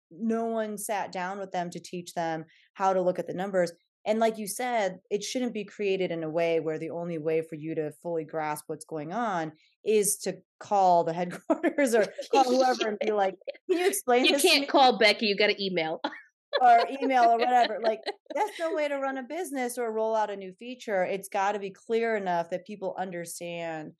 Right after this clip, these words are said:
Speaker 1: what's going
Speaker 2: Yes.
Speaker 1: on. And that's probably why there's a lot of misinformation out there. And I have fallen, you know, I, I've fallen into the trap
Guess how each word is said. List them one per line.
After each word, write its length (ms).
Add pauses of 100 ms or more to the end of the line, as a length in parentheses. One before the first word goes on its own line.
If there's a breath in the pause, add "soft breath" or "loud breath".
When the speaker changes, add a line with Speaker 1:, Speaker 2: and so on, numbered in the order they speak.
(260)
Speaker 1:
what's 240
going 240
Speaker 2:
Yes. 180
Speaker 1:
on. 140
And 100
that's 180
probably 380
why 180
there's 180
a 40
lot 160
of 80
misinformation 680
out 200
there. 140
And 200
I 120
have 200
fallen, 600 (340)
you 140
know, 200 (240)
I, 220
I've 140
fallen 300
into 120
the 100
trap 360